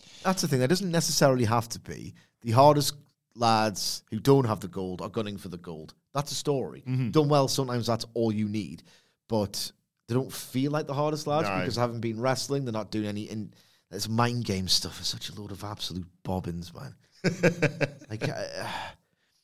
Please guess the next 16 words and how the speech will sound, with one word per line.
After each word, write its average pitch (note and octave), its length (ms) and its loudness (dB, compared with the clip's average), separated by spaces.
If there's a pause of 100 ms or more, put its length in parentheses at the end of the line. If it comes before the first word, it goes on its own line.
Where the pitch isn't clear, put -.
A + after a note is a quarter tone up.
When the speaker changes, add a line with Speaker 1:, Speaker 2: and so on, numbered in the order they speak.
(500)
Speaker 1:
the A#2 100 0
only F3+ 240 8
time G#2+ 600 2
I G#2+ 120 -2
can G#2+ 160 -4
buy E2+ 640 2
someone's G#2 340 -2 (140)
entrance G#2+ 520 -4
or G2 60 -2
mind G2 380 -2
games F2 400 -6
working, F2+ 640 -6 (320)
and F2+ 100 -10
I E2 60 -8
hate G#2 280 -2
this - 260 -2